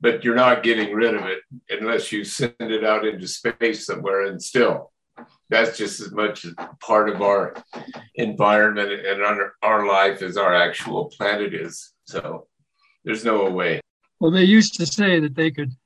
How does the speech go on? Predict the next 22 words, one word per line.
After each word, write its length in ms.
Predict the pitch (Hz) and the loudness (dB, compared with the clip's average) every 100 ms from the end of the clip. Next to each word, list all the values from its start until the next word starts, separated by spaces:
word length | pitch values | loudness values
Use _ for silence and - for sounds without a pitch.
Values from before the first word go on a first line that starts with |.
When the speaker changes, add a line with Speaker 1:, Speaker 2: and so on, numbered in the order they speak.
| _ - _ - | _ -20 _ -14
Speaker 2:
send 400 | 220 - 208 190 | -8 0 2 4
that 200 | 175 160 | 2 0
stuff 280 | - 175 165 | 0 0 0
to 120 | 160 | -2
the 140 | 127 131 | -4 -2
sun, 560 | - - 185 147 120 110 - _ _ _ _ - | -2 2 2 2 0 -6 -16 _ _ _ _ -6
and 120 | 143 | -4
the 160 | 139 139 | -2 -4
sun 320 | - 165 170 | 0 2 4
would 140 | 143 135 | 2 0
just 360 | 147 131 - - _ _ _ _ _ _ _ _ _ _ | -2 -2 -6 -14 _ _ _ _ _ _ _ _ _ _
gobble 320 | 165 165 160 | 2 4 4
it 100 | 143 | 4
up. 240 | 147 135 123 - _ _ _ _ - - _ _ _ | 2 0 -4 -12 _ _ _ _ -12 -12 _ _ _
I 60 | 185 | -2
don't 140 | 175 | -2
think 200 | 131 185 156 | 0 2 4
we've 140 | 147 | 6
ever 180 | 165 139 | 4 4
done 260 | 139 156 | 2 2
that, 240 | 139 113 113 | 0 -2 -4
or 200 | 120 | -4